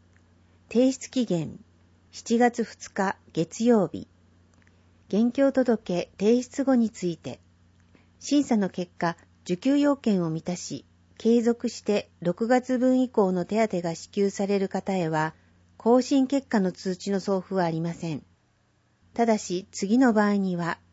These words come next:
通知を送付します。所得の審査の結果、五月分までの手当額と六月分以降の手当額に変更のある場合には、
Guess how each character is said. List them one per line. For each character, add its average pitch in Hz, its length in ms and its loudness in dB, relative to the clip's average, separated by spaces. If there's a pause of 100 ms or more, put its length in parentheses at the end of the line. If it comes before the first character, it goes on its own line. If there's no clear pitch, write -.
(140)
通 214 240 0
知 214 180 0
を 202 100 2
送 196 260 0
付 - 120 -14
し - 160 -10
ま 175 160 -4
す。 - 240 -20 (840)
所 - 180 -2
得 247 240 2
の 262 120 4
審 269 200 2
査 208 140 -2
の 180 140 -4
結 - 320 -14
果、 165 200 -6 (380)
五 175 140 0
月 220 320 4
分 254 180 4
ま 247 140 2
で 214 100 2
の 185 140 0
手 190 240 -2
当 202 120 -4
額 170 260 -6
と 151 240 -2 (260)
六 160 260 -2
月 226 300 2
分 247 180 2
以 226 60 -2
降 180 240 -2
の 175 100 -4
手 175 240 -6
当 220 100 -2
額 190 260 -2
に 165 120 -4
変 175 200 -6
更 202 200 -2
の 202 140 0
あ 202 40 -2
る 170 120 -2
場 156 160 -4
合 151 80 -4
に 156 200 -6
は、 139 240 -6